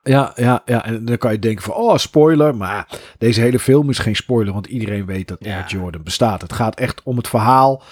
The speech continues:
Speaker 1: en, en de manier waarop, zeg maar.
Speaker 2: Ja.
Speaker 1: Eh, het is wel, de film kijkt daardoor wel, want ik, ik ben er eigenlijk louter positief over, omdat ik het gewoon leuk vind om te kijken.
Speaker 2: Mhm.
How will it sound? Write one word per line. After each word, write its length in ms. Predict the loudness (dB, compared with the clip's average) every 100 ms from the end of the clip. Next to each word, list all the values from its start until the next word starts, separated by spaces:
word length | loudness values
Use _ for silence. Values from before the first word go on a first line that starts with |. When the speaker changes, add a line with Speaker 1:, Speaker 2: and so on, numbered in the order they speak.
| -20 -20 -20 _
Speaker 1:
en, 460 | 0 2 2 0 -4
en 180 | -2 0
de 80 |
manier 420 | 2 2 4 4 2
waarop, 360 | -2 -4 -4
zeg 240 | -4 -4 -6
maar. 260 | -12 -14 _ _ -8
Speaker 2:
Ja. 220 | -8 -8
Speaker 1:
Eh, 220 | -12 -10 -10 -12
het 180 | -8 0
is 100 | 2
wel, 440 | 4 4 2 -2 -10 _ _ _ _ _ _ _
de 120 | -14
film 260 | 0 0 2
kijkt 220 | 0 0
daardoor 440 | 2 2 2 2 2
wel, 400 | 4 4 0 -6
want 160 | -10 -8
ik, 100 | -10 _
ik 160 | -4
ben 160 | -2 -2
er 80 | -4 _
eigenlijk 340 | -2 0 2 4
louter 320 | 4 2 0
positief 520 | 2 2 0 -4 -2
over, 340 | 0 0 0
omdat 220 | -2 -2 -2
ik 60 |
het 100 | -4
gewoon 300 | -4 -2 -4 -8 -6
leuk 500 | -2 4 4 4 2
vind 280 | 0 0
om 160 | -6 -8
te 100 | -4
kijken. 460 | -2 0 -2 -8 -14 -4
Speaker 2:
Mhm. 280 | -2 -2